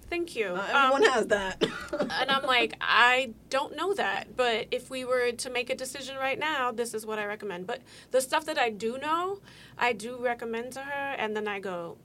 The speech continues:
Speaker 1: you know, "How do you wanna move forward?"
Speaker 2: Okay, just really quickly, Kendra.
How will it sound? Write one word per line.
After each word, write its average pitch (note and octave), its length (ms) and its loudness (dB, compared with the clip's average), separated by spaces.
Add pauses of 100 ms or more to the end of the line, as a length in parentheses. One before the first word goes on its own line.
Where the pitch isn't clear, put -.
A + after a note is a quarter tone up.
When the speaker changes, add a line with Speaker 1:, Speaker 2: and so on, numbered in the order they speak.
Speaker 1:
you G#3 100 -4
know, - 180 -8
"How A#3+ 200 4
do B3+ 80 4
you B3 80 -4
wanna G#3+ 180 -2
move F#3 200 -6
forward?" D#3+ 560 -10 (360)
Speaker 2:
Okay, E3+ 340 -14
just F3+ 200 -14
really G#3 280 -6
quickly, A3 420 -10
Kendra. G#3 300 -14